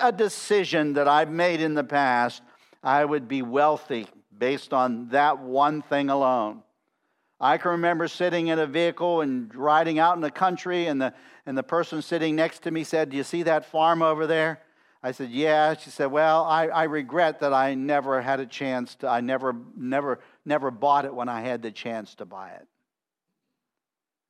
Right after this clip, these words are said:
I remember talking to a man who said, "I had two jobs. When I graduated from co-, from, from, uh, high school, I had two opportunities to work for two companies. And I chose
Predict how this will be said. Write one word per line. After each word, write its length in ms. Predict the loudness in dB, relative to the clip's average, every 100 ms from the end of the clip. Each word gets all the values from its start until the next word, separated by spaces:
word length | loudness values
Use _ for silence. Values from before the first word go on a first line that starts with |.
| _ _ _ _ _ 0
I 100 | 2
remember 360 | 2 2 2 4
talking 440 | 6 4 4 -2
to 160 | 2 2
a 60 |
man 360 | 4 2 4 2
who 160 | 0 -2
said, 320 | 0 4 6
"I 140 | 6 4
had 240 | 2 0
two 220 | -2 -2
jobs. 500 | 0 4 6 6 2
When 140 | 2 4
I 180 | 4
graduated 760 | 2 -2 2 2 2 0 0 -2
from 220 | -4 -4
co-, 640 | 0 2 2 0 -6 -6 -4
from, 440 | 0 0 -2 -8 -12 -6
from, 320 | -2 -2 0
uh, 80 | 2
high 180 | 2
school, 420 | 0 -2 0 0 -4 -20 -8
I 140 | -2 0
had 180 | 0 -2
two 180 | 2
opportunities 840 | 2 2 -2 -8 -4 -2 -2 -4 -6
to 100 | -6
work 260 | -2 -2 -4
for 120 | -12
two 200 | -6 -6
companies. 720 | 0 0 0 -6 -8 -12 -20 _ _ _ _ _ _ _ _ _
And 100 | -4
I 220 | 2 2 0
chose 720 | 0 2 4 2 0 -8